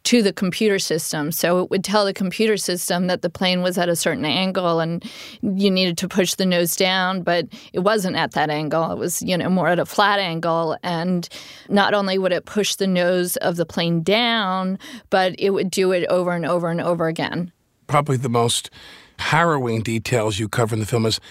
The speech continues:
Speaker 2: and the pilots were not told about the installation of this system.
Speaker 1: That's correct. It's, you know,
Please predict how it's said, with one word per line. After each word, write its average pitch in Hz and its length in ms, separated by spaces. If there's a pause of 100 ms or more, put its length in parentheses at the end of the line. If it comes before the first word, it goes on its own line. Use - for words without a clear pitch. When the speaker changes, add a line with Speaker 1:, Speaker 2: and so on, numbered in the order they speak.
(220)
Speaker 2:
and 143 140
the 170 60
pilots 170 540
were 135 100
not 135 280
told 165 400
about 113 280
the 117 200
installation 120 640
of 104 120
this 117 140
system. - 400 (420)
Speaker 1:
That's 196 260
correct. 196 380
It's, - 280
you 208 200
know, 165 240